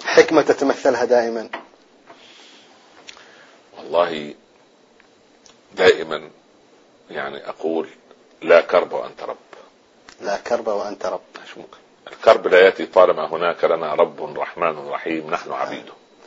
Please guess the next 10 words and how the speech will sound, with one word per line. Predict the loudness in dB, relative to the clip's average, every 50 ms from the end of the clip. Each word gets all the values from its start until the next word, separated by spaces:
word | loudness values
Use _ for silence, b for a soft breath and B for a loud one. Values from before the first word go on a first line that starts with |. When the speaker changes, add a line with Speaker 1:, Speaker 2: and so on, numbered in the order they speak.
| b b b
Speaker 2:
لا | 8
يكون | 8 8 6 0
هناك | -2 -2 -6 -6 -8
كرب. | -8 -10 -10 -10 -12 _ -20 -20 -20 _ _ _ _ _ _ -20 -10
أبدًا، | -6 -4 -4 -4 -6 -10 -14 -10
أبدًا. | -10 -8 -8 -10 -12 -14 -20 _ _ _ _ _ 0
لا | 2 2 4
كرب | 4 4 2 2 2 -2
وهو | -6 -6 -4 -4 -4 -4
رب | -4 -6